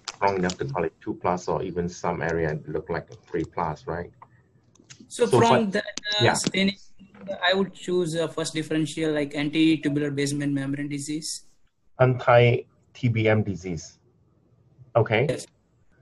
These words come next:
Speaker 1: A-, and what else can, uh, can have this kind of staining pattern? What is the most common one? Lupus nephritis, right?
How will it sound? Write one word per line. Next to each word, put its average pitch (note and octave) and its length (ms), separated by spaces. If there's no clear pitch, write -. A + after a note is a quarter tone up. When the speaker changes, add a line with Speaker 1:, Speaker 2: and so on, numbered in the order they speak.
Speaker 1:
A-, A#2+ 160
and B2 160
what A#2 160
else B2 260
can, G2 220
uh, F#2 180
can F#2+ 180
have F#2+ 200
this G2 200
kind F#2+ 200
of F2 160
staining F2+ 360
pattern? F2 460
What A#2+ 160
is A#2+ 140
the G#2 80
most G2 240
common F#2 320
one? D2+ 300
Lupus B2 320
nephritis, A#2+ 560
right? G#2+ 240